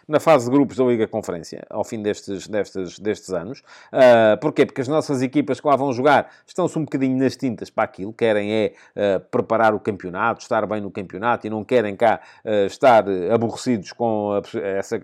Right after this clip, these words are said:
coisa chata de que é ter que jogar competições europeias. Ah, mas depois também há, ah, ah, lá estão também presentes muitas vezes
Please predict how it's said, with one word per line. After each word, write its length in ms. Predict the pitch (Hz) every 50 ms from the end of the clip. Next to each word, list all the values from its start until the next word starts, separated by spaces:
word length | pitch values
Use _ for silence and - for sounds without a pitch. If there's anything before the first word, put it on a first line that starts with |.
| - _ _
coisa 300 | - 147 107 90 92 180
chata 380 | - - 113 117 110 - 101
de 160 | 82 - - -
que 100 | - 117
é 60 | 107
ter 200 | - - 120 110
que 100 | - 107
jogar 240 | 107 107 110 87 80
competições 360 | - 87 87 85 - 120 120
europeias. 520 | 131 156 180 175 262 262 262 240 226 - - - - - - -
Ah, 460 | 214 220 214 208 208 202 202 196 180 - _
mas 360 | - 202 226 254 247 240 -
depois 440 | 185 208 185 196 - 233 233 233 220 -
também 360 | - 226 220 226 226 220 226
há, 140 | 226 226 226
ah, 640 | - - - 202 202 202 185 - 202 196 190 196
ah, 40 | 185
lá 140 | 180 190 185
estão 260 | 175 - - 208 196
também 240 | 180 - 196 196 196
presentes 420 | 180 208 196 185 180 202 202 185 -
muitas 300 | 202 202 185 208 202 185
vezes 300 | 190 208 202 208 202